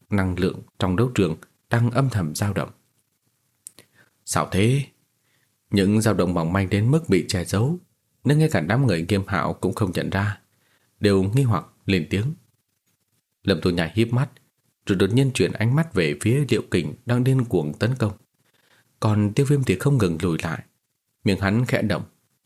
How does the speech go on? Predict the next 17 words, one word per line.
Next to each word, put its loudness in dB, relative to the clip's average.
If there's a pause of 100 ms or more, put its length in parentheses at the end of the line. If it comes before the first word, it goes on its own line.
ánh 2
mắt 0
lộ 2
vẻ -2
bất -2
ngờ. -2 (1040)
Tiêu 2
Viêm 2
có 0
lẽ 0
sắp -2
phản -2 (100)
kích -6
đấy. -4 (1000)
Phản -4
kích -4
ư? 2